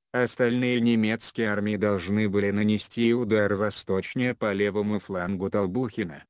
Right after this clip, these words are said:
Наступление Вилера должна была поддержать ударом из Югославии на второстепенном направлении группы армий Е под командованием генерал-полковника Александра Лера,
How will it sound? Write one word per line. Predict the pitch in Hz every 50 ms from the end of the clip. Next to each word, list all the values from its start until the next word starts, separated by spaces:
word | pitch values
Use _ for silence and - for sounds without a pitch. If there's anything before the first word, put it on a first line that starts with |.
| -
Наступление | 120 120 127 120 - - - 117 107 - 110 110 110 107 104 107 107 104 104
Вилера | 98 113 110 110 110 110 104 101 104
должна | 104 101 110 104 92 92 98 107 107 107
была | 95 101 92 90 87 90 92 95
поддержать | - - 127 117 101 120 117 107 98 98 113 117 120 120 117 - 135
ударом | 123 113 131 123 127 131 127
из | 127 113 101
Югославии | 107 107 95 107 104 - - 110 107 107 104 104 110 113 113
на | 110 107
второстепенном | 101 - - 101 104 104 95 - - 107 95 - - 101 101 101 104 101 98 98
направлении | 101 95 - 107 107 101 107 107 110 104 104 110 110 98
группы | 90 104 110 113 107 -
армий | 104 104 101 101 107 110 113
Е | 113 113 113 110
под | - 113 101 -
командованием | - 107 104 104 107 104 101 90 101 98 101 98 101 101 98 95
генерал-полковника | 87 101 98 98 95 90 95 95 98 98 98 - 113 104 98 - - 101 101 98 98 104 107 - - 113 110
Александра | 107 107 107 104 - - - 110 110 113 113 113 120 117
Лера, | 120 131 127 107 82 80 71 67